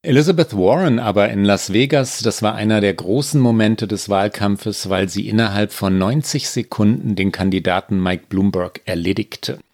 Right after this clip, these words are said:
der, ähm, Hunderte von Millionen Dollar, es sind ja wirklich Summen, ja, in diesem Jahr verbrannt worden, investiert hatte, um, äh, so ganz spät in den Wahlkampf der Demokraten einzusteigen. Vorgeworfen wurde ihm, Bloomberg, dem ehemaligen New Yorker Bürgermeister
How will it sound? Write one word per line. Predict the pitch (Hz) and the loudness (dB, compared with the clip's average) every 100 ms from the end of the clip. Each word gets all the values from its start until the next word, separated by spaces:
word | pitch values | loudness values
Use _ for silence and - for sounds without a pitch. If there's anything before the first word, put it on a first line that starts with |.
| _ | _
der, | - 98 95 92 117 | -2 2 4 2 0
ähm, | 101 90 90 117 135 - - | -4 -6 -6 -10 -16 -18 -2
Hunderte | 120 208 170 123 - | 0 2 0 -2 -4
von | 113 117 104 | -2 0 2
Millionen | 101 101 98 101 98 | 4 4 4 4 2
Dollar, | 85 110 143 | 2 0 -2
es | 104 | -4
sind | 104 | -4
ja | 110 98 | -2 -2
wirklich | - - | -6 -10
Summen, | 85 101 160 107 92 | -6 -4 -2 -4 -6
ja, | 92 | -6
in | 143 104 | -6 -8
diesem | 92 95 | -4 -2
Jahr | 87 95 | -2 -2
verbrannt | 101 82 87 95 107 | -4 -4 -4 -4 0
worden, | 101 123 - - - - | 0 0 -6 -20 -20 -12
investiert | - 104 110 - 175 - | -2 0 0 2 0 2
hatte, | 113 151 202 - _ | -2 -2 -4 -8 _
um, | - 120 123 135 | 0 4 4 2
äh, | 147 131 | 0 -2
so | 117 | 0
ganz | 117 175 208 | -2 -2 -2
spät | - 143 135 147 - | -4 -4 -4 -6 -4
in | 123 | -2
den | 113 | 0
Wahlkampf | 104 123 - 123 | 0 0 -2 -2
der | - 107 | -2 -2
Demokraten | 101 98 - 101 - 147 | 0 -2 -4 -6 -2 -4
einzusteigen. | 127 135 - 143 - 135 147 151 | -2 -2 -4 -6 -4 -2 0 -2
Vorgeworfen | - 143 175 147 123 - 113 | 0 0 2 2 0 2 0
wurde | 110 110 117 | 2 2 0
ihm, | 104 104 101 | 0 0 0
Bloomberg, | 101 110 117 110 - | 2 2 4 0 -2
dem | 95 | -2
ehemaligen | 107 101 98 98 95 | 0 0 0 0 0
New | |
Yorker | 95 95 - | 0 -2 -4
Bürgermeister | 85 117 117 110 - 101 | -4 -2 0 -2 -2 -6